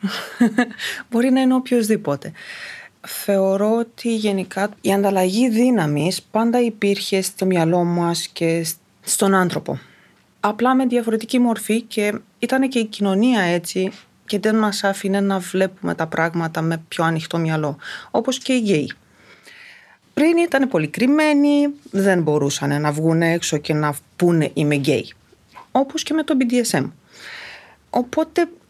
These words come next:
όλοι νομίζω ότι έχουμε κάτι μέσα μας, έστω φετίχ, έστω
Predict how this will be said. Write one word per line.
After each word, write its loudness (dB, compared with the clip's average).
όλοι 2
νομίζω 2
ότι -4
έχουμε -2
κάτι -2
μέσα -2
μας, -4
έστω 0
φετίχ, -4
έστω 0